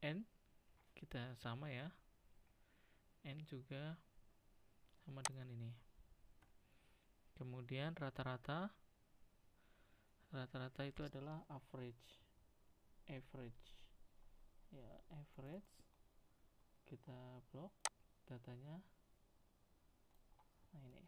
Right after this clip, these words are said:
Oke, nilainya sama ya. Nilai rata-rata ini dengan ini sama.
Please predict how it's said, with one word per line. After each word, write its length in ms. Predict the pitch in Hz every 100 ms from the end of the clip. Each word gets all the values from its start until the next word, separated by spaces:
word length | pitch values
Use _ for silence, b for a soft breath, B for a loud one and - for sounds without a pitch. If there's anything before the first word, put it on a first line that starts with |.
| - - - - - - - - - - - - - - -
Oke, 240 | - 131
nilainya 320 | 139 139 139
sama 320 | 147 135 139 143
ya. 160 | 143 185 - -
Nilai 160 | 135 127
rata-rata 480 | 127 - 131 - 131
ini 160 | 139
dengan 240 | 135 127 127
ini 160 | 135
sama. 400 | 147 - 120 170